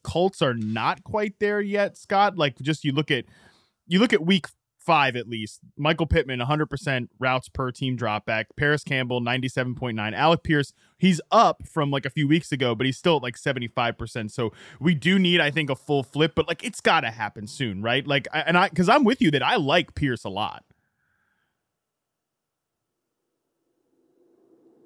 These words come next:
That would be great. That would be great. Andy, all this, um,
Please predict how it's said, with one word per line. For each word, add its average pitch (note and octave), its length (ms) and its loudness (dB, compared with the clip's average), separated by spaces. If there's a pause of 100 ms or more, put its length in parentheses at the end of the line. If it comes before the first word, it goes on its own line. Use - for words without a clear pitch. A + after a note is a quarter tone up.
(920)
That A#2 160 2
would A2 100 2
be G#2 100 -6
great. F2+ 280 -6
That G#2+ 100 -2
would G2 100 -2
be G#2 80 -4
great. F#2+ 240 -4
Andy, D#3+ 380 4
all F3+ 280 6
this, F3+ 300 2
um, B2+ 540 2